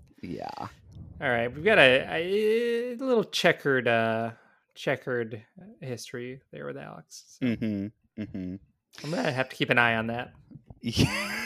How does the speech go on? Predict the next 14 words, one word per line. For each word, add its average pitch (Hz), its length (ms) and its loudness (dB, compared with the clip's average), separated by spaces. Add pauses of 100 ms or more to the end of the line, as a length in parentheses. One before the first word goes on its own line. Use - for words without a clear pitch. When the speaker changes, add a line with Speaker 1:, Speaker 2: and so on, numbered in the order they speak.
(160)
Speaker 1:
<laughs> - 160 -6
Speaker 2:
Alex, 220 440 10
you're 185 140 10
on 170 120 8
notice. 123 480 4 (640)
<laughs> - 680 -2
Speaker 1:
Past 190 380 6
Alex. 190 640 2 (320)
Speaker 2:
<laughs> - 280 -20
Get - 300 -6 (1300)
it 170 100 -18
Speaker 1:
Oh, 131 420 4
Speaker 2:
together. 123 280 2
Speaker 1:
man. 110 520 -4